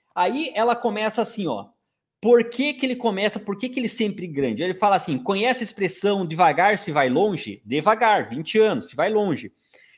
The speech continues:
"Já ouviu a história da lebre e da tartaruga? Já viu?" Pois é, senhoras e senhores, eu sou a tartaruga, eu sou a tartaruga, eu sou lento, mas eu sou lento,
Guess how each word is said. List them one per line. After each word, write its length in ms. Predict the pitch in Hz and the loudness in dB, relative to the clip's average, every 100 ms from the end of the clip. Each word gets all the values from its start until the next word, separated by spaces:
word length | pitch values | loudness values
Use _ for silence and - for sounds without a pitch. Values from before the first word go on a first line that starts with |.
| - | -2
"Já 200 | 165 165 | 4 6
ouviu 220 | 156 277 | 4 0
a 40 | |
história 380 | 247 - 214 202 | -2 0 0 0
da 100 | 170 | 0
lebre 400 | 156 185 226 175 | 2 2 0 0
e 20 | |
da 120 | 156 | -2
tartaruga? 720 | 143 151 - 123 135 226 151 107 | 0 0 2 0 2 0 -2 0
Já 160 | 147 | -2
viu?" 280 | 127 240 - - | -2 -6 -8 -4
Pois 160 | 427 | 0
é, 340 | 415 240 123 - | 2 2 2 -4
senhoras 360 | - 196 220 214 | -4 2 2 2
e 60 | |
senhores, 400 | 208 220 180 123 | -4 -2 0 0
eu 140 | 233 302 | -2 -2
sou 100 | 277 | -2
a 60 | |
tartaruga, 680 | 269 294 - 208 240 202 196 _ _ _ | 0 0 2 0 -2 -4 -10 _ _ _
eu 140 | 240 | -4
sou 160 | 233 240 | 0 0
a 20 | |
tartaruga, 560 | 233 220 208 170 220 160 | 2 2 2 2 0 -2
eu 60 | 160 | -2
sou 180 | - | 0
lento, 540 | 202 151 196 180 - - _ _ | 2 2 -2 -4 -10 -20 _ _
mas 140 | - 165 | -6 4
eu 140 | 269 | 4
sou 160 | - 160 | 4 0
lento, 440 | 160 226 156 110 | 2 0 -4 -12